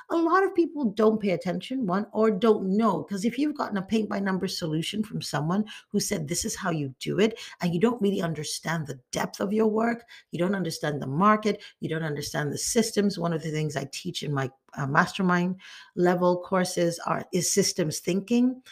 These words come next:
Some people don't even know how to think in systems. If you don't know how to do that, then when there's a shift, you'll be left behind. Shallow soil. So it springs up really quickly,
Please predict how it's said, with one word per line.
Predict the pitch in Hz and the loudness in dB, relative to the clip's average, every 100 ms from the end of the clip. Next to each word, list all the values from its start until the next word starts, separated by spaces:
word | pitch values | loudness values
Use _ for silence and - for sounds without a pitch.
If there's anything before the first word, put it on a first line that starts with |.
| - - | -20 -8
Some | - | 0
people | 269 254 233 | 2 2 4
don't | 226 | 4
even | 214 185 175 | 4 2 2
know | 202 | 0
how | 196 - 247 247 | 0 0 2 4
to | 208 | 0
think | - 180 - | -4 -4 -4
in | 143 | -6
systems. | - - - 156 - - - - | -6 -8 -10 -12 -14 -20 -20 0
If | 262 277 | 2 2
you | 277 294 | 0 0
don't | 285 247 | -2 -2
know | 196 | -4
how | 175 165 | -4 -4
to | 147 | -4
do | 147 180 | -2 0
that, | 165 139 139 - - - | 2 0 -2 -8 -18 -4
then | 165 180 175 | 2 2 2
when | 170 180 214 302 294 302 277 - _ | 0 4 6 4 0 -2 -6 -12 _
there's | 185 185 165 | 0 0 0
a | 151 | -2
shift, | - - 247 - - - - _ _ _ - | -2 -4 -4 -6 -8 -12 -12 _ _ _ 0
you'll | 196 233 | 4 6
be | 208 | 6
left | 180 160 | 4 0
behind. | - 190 240 214 - - _ _ _ _ _ _ - | -2 -2 -2 -4 -8 -18 _ _ _ _ _ _ -8
Shallow | - 233 214 214 | 0 4 6 4
soil. | 214 226 190 156 - - | 2 -2 -4 -8 -14 -10
So | - 196 | 0 0
it | 165 | 0
springs | - - 285 311 254 | -4 -2 0 2 2
up | 277 269 - - _ - | 2 0 -8 -18 _ 0
really | 170 202 | 4 6
quickly, | 240 - 320 185 175 185 | 4 0 -2 0 -2 -4